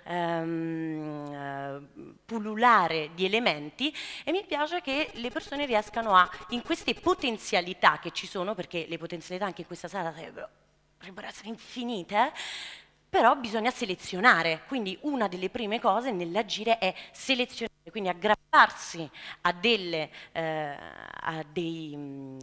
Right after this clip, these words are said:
a degli oggetti, delle, delle, del-, dei punti e farli propri per una narrativa personale. Perché tutti noi quando facciamo le cose raccontiamo una storia, una storia che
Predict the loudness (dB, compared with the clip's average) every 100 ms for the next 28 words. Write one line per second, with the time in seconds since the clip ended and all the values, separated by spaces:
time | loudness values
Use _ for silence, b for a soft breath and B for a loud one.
0 | -14 -10 -10 -8 -10 2 4 4 0 -12
1 | -10 -8 -6 -6 -8 -10 -8 -8 -8 -8
2 | -12 -6 -4 -2 -4 -4 -6 -4 -2 -2
3 | B B B 0 0 2 4 4 4 0
4 | 4 2 2 -2 2 2 6 6 6 6
5 | 6 2 2 -6 -4 6 6 6 B B
6 | -6 -6 -6 -4 -2 -2 -2 -4 -6 B
7 | B 0 0 -2 -10 -6 -2 0 2 0
8 | -4 -8 -6 -6 -6 -8 -4 -4 -2 0
9 | -2 -4 -8 -6 -4 -4 -6 -8 -6 2
10 | 4 4 0 -2 -4 B B -8 -6 0
11 | 2 2 2 0